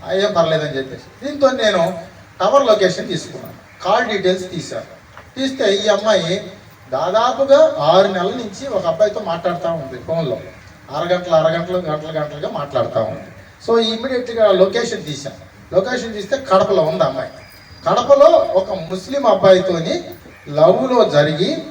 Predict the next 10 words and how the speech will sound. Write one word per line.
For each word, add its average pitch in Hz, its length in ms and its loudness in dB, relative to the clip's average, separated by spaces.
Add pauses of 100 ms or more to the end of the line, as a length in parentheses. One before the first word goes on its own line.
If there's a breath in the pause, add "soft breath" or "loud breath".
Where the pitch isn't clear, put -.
(260)
ఈ 165 140 0
మాటల్లోనే 220 680 2
ఉండి, 185 480 0
అంటే 277 220 0
చూసుకోకుండా 311 1040 2
లవ్. 220 420 2
చూసారా 277 300 2
మీరు 269 200 -4
ఎంత 214 280 -6
విచిత్రమో? 220 560 -10